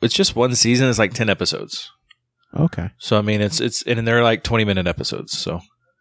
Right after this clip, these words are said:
Speaker 1: it,
Speaker 2: Huh.
Speaker 1: it goes pretty fast.
Speaker 2: Yeah, I'll have to check that out then.
Speaker 1: It made me
Speaker 2: There's
Speaker 1: laugh.
Speaker 2: a lot of good stuff. There's a lot of good
Speaker 1: Oh, there's so
Speaker 2: stuff
Speaker 1: much
Speaker 2: out
Speaker 1: good
Speaker 2: there.
Speaker 1: stuff. I'm, this is, this is the show I've been watching during my lunch because,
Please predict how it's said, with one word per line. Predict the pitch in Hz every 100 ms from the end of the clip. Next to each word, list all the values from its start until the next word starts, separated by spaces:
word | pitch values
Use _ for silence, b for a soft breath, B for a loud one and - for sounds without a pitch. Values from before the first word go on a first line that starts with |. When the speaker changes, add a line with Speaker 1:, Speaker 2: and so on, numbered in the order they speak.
| _ -
Speaker 1:
it, | -
Speaker 2:
Huh. | 233
Speaker 1:
it | 117
goes | 110 -
pretty | 76
fast. | - 82 - - _ _ _ _ _ _ b b b b
Speaker 2:
Yeah, | 139 131
I'll |
have | 147
to | 131
check | - 82
that | 87 67
out | 101 _
then. | - - _ _ _ _ _ _
Speaker 1:
It | 190
made | 180 147
me | 123
Speaker 2:
There's |
Speaker 1:
laugh. | 104 104
Speaker 2:
a |
lot | -
of | 113
good | 117
stuff. | - - 113 - _ _ _ _ _ 175
There's | 180
a |
lot | 170 156
of | 147
good |
Speaker 1:
Oh, | 123
there's | 107 107
so |
Speaker 2:
stuff | 127
Speaker 1:
much | 113
Speaker 2:
out | 123
Speaker 1:
good | 98
Speaker 2:
there. | - 117
Speaker 1:
stuff. | B B B B
I'm, | 143 160
this | 160 180
is, | 180 151
this | 156
is | 143
the |
show | 131 135
I've | 117
been | 113
watching | 107 107 120 110 107 104 95 - 110
during | 110 95
my |
lunch | 95 98 92 -
because, | 127 135 120